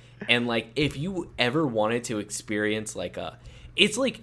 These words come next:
okay, so it's like if you watch an eighties movie when you're our age,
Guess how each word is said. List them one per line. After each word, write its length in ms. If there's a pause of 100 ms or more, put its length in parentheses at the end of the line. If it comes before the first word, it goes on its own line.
okay, 260
so 160
it's 120
like 180
if 120
you 100
watch 280
an 140
eighties 360
movie 380 (720)
when 200
you're 240
our 160
age, 400